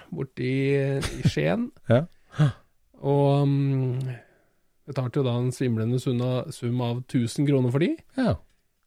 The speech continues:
Speaker 1: Og jeg var
Speaker 2: Såpass
Speaker 1: ordentlig i
Speaker 2: mye.
Speaker 1: tvil. For det
Speaker 2: Ja.
Speaker 1: her var stygge greier, altså. <laughs> Men det sto jo nitten sekstisju på det, så det var jo litt artig likevel, ikke sant?
Speaker 2: Ja, men altså, øh, igjen da, til uerfarne lyttere, så vi snakker jo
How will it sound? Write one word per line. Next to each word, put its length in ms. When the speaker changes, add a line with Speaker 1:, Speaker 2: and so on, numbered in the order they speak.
Speaker 1:
Og 60
jeg 120
var 120
Speaker 2:
Såpass 80
Speaker 1:
ordentlig 240
i 20
Speaker 2:
mye. 80
Speaker 1:
tvil. 380
For 80
det 80
Speaker 2:
Ja. 80
Speaker 1:
her 180
var 140
stygge 480
greier, 240
altså. 240
<laughs> 560
Men 120
det 100
sto 140
jo 100
nitten 300
sekstisju 560
på 100
det, 140
så 80
det 100
var 160
jo 60
litt 160
artig 240
likevel, 400
ikke 140
sant? 200
Speaker 2:
Ja, 100
men 140
altså, 160
øh, 560
igjen 320
da, 140
til 580
uerfarne 640
lyttere, 400
så 80
vi 100
snakker 460
jo 80